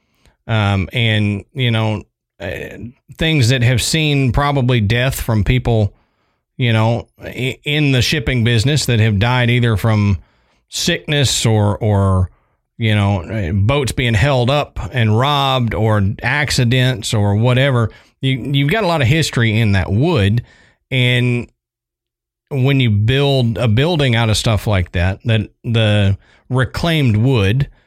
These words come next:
you know, the stone tape theory says that it's going to hold,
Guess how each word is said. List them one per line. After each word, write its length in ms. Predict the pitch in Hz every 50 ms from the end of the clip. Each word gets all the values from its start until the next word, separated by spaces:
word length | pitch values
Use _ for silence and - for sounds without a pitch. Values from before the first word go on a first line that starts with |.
| _ _ _ _ -
you 140 | 123 110
know, 220 | 104 104 117 131 123
the 80 | 117 107
stone 360 | - - - 160 156 139 117
tape 260 | - 156 156 139 - -
theory 380 | - 127 113 110 107 110 110
says 300 | 104 - 113 110 117 117
that 120 | 131 117 113
it's 140 | 120 107
going 280 | - 135 131 131 127 117
to 100 | 110 101
hold, 640 | - - 156 175 165 135 120 120 117 135 147 143